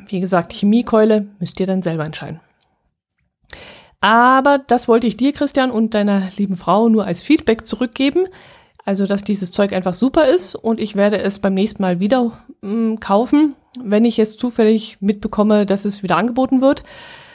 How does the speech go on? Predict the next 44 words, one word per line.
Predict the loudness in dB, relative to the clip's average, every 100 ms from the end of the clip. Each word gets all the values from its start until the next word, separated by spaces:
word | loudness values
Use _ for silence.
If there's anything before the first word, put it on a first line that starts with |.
| _ -18 -6
Äh, | 0 2 2
das | 2 0
wird | -2 0
nämlich | 0 0
vermutlich | 2 2 0 -4
das | -4
Problem | -4 0 2
sein. | 2 2 2
Ich | -2
kaufe | -2 0 0 0
normalerweise | 0 0 0 0 0 0 0
nicht | -2
bei | -6 -4
Aldi | -2 -2 -2 -2
ein. | 0 0 -2 -8 _ _ _ -20
Das | -18 -14 -10 -6
hat | -4
keine | -2 -2
besonderen | 0 0 0 -2
Gründe. | 2 4 4 2
Ich | 0
komme | -2 -2
einfach | -2 -4 -6
nicht | -6 -6
dorthin. | -8 -8 0 2 2 -2
Es | -8 -8
liegt | -8 -4
nicht | -6 -4
auf | -8
meinem | -6 -4 -2
Weg. | -2 -4 _ _ _ -20 -20 -20 _ _
Und, | -4 0 4 4 4 2 -4
äh, | -2 0 0 -2
ja, | -4
einen | -2 -2
riesen | -2 0
Umweg | -2 -2 -4
will | -4
ich | -4
deswegen | -6 -4 -4
auch | -4 -8
nicht | -4
fahren | -2 0
müssen. | 2 2 0 -2